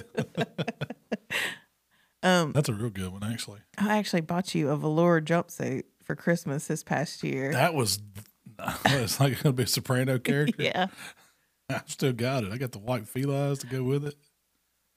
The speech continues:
Speaker 2: You just
Speaker 1: Need a
Speaker 2: need some
Speaker 1: chain.
Speaker 2: chains.
Speaker 1: Yeah, I
Speaker 2: You
Speaker 1: just
Speaker 2: already
Speaker 1: need a,
Speaker 2: got the
Speaker 1: I need a
Speaker 2: hair.
Speaker 1: chain. I'll be, yeah, I can do that.
Speaker 2: That'd be a good one.
Speaker 1: If I have to dress up this year, that's what it's gonna be. I don't think I'm gonna dress up, though.
Speaker 2: We don't have
Speaker 1: Hallow-
Speaker 2: anywhere to go.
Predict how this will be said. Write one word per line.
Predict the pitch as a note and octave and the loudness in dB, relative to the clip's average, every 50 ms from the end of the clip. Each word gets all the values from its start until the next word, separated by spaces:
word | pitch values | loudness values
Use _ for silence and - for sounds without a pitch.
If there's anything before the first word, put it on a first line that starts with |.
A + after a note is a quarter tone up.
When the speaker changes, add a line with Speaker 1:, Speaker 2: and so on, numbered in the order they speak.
| _ - | _ 0
Speaker 2:
You | G3 F#3+ | 2 2
just | F#3+ F#3+ | 4 4
Speaker 1:
Need | A3 G#3+ | 4 4
a | |
Speaker 2:
need | G3+ - | 4 4
some | E3 D3 | 4 4
Speaker 1:
chain. | D#3 E3 E3 F3 F#3+ G3 F#3+ F#3 F3+ F#3 G3 | 6 6 6 6 6 4 4 4 4 4 4
Speaker 2:
chains. | D3 | 4
Speaker 1:
Yeah, | C#3+ | 4
I | C3+ | 4
Speaker 2:
You | C#3 | 6
Speaker 1:
just | G3+ | 6
Speaker 2:
already | A3+ A#3 - | 6 6 6
Speaker 1:
need | C#3 | 4
a, | E3 | 4
Speaker 2:
got | F#3+ - | 2 2
the | - C3 | 0 0
Speaker 1:
I | D3+ D#3+ D#3+ | 0 0 0
need | D#3 C#3+ | 0 0
a | A#2 | 0
Speaker 2:
hair. | - G3+ | -2 -2
Speaker 1:
chain. | - B2+ C3+ C#3+ B2 G#2+ G2+ G2 G2+ - _ _ _ - - _ _ _ _ _ _ _ _ _ _ _ _ _ _ _ _ _ _ _ _ _ _ _ _ _ _ _ _ _ - - - - - | -2 0 0 0 0 0 -2 -4 -6 -12 _ _ _ -20 -20 _ _ _ _ _ _ _ _ _ _ _ _ _ _ _ _ _ _ _ _ _ _ _ _ _ _ _ _ _ -4 -4 -4 -4 -4
I'll | F#2+ F#2+ G#2 C#3 | -4 0 0 2
be, | C#3 A2+ G2 | 2 0 -2
yeah, | F#2+ F2+ G#2+ A#2 G#2+ F#2 E2+ E2 | -2 -2 -2 -2 -2 -4 -4 -4
I | B2 | -4
can | B2+ A#2+ F#2 | -4 -4 -4
do | F#2+ A#2 A#2 | -4 -4 -4
that. | G2 F#2+ G#2 G2+ F#2 F2 - - _ _ _ - - - - - - _ _ _ _ _ - | -4 -4 -4 -6 -6 -8 -10 -12 _ _ _ -12 -10 -10 -10 -12 -14 _ _ _ _ _ -2
Speaker 2:
That'd | - G3 F#3 | 0 2 2
be | E3 D#3+ | 2 2
a | D3+ - | 0 -2
good | - - D#3+ D3 | -2 -4 -4 -2
one. | D3+ D3 C3+ B2 | 0 0 2 2
Speaker 1:
If | B2+ A#2 D#3 | 2 4 4
I | D3+ | 6
have | C3+ D3 C3+ B2+ | 6 6 4 2
to | A2+ | 0
dress | A2 B2 B2 A#2 - | -2 0 0 0 0
up | B2 A2 F2+ | -2 -4 -4
this | G2 G2+ - - | -4 -6 -6 -4
year, | G2+ G2 | -4 -4
that's | G2 G#2 - - | -4 -6 -6 -8
what | G#2+ | -8
it's | G2 F#2+ - | -10 -10 -10
gonna | G2+ F#2+ F#2 | -12 -12 -12
be. | F#2+ G#2 | -10 -8
I | G2+ G#2+ | -6 -6
don't | C3 - F#2+ | -6 -8 -8
think | G2+ F#2 F2+ | -12 -14 -14
I'm | F2+ | -16
gonna | F2+ F#2 F#2+ | -20 -20 -16
dress | - F#2 F#2 - - | -14 -12 -10 -10 -10
up, | F#2+ F#2+ - - | -12 -12 -16 -14
though. | F2+ F2+ F2+ G2+ - _ _ _ _ _ _ _ _ - _ _ _ _ _ - - - - - - | -14 -12 -12 -14 -16 _ _ _ _ _ _ _ _ -20 _ _ _ _ _ -12 -10 -10 -6 -2 0
Speaker 2:
We | G#3+ | 0
don't | A3+ A3+ | 2 4
have | B3+ | 4
Speaker 1:
Hallow- | - D3 D3+ D3 | 6 6 6 6
Speaker 2:
anywhere | B3+ B3+ | 4 2
to | B3+ | 0
go. | B3 C4 E4 D#4 A#3+ F3+ F3 G3 | 0 0 0 2 2 2 2 0